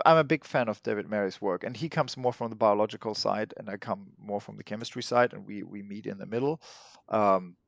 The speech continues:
and he has all the glowing, uh, and amazing, uh, work published where I'm just aspiring to. So,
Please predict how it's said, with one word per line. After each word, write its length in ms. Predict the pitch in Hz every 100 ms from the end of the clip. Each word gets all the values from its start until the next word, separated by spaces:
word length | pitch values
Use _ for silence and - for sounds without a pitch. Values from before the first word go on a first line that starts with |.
| _ _ _ _ _ _
and 140 | 98 98
he 160 | 107
has 160 | 113 98
all 180 | 98 101
the 120 | 95
glowing, 640 | 87 104 101 104 101 101 98
uh, 380 | - 98 92 90 -
and 120 | 98
amazing, 600 | 95 101 107 98 98 95 - _ - -
uh, 120 | 92
work 320 | 95 107 -
published 540 | - 113 117 113 -
where 300 | - 98 92
I'm 240 | 80 92 87
just 220 | 95 -
aspiring 680 | 92 - - 90 98 98 104
to. 240 | - 110 131 _ - - - - - - - _ _ 135 _ _ _ _ _ _
So, 600 | - - 175 165 160 143